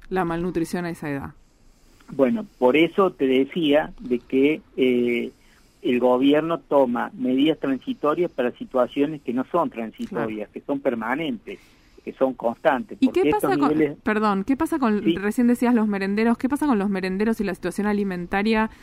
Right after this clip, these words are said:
Speaker 1: eh, con las escuelas cerradas?
Speaker 2: Eh,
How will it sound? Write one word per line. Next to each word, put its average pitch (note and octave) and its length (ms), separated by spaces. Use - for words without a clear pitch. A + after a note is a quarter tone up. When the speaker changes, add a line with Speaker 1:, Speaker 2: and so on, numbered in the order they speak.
Speaker 1:
eh, F3 260
con F3+ 180
las F#3+ 140
escuelas G3 400
cerradas? D3+ 680
Speaker 2:
Eh, C#3+ 540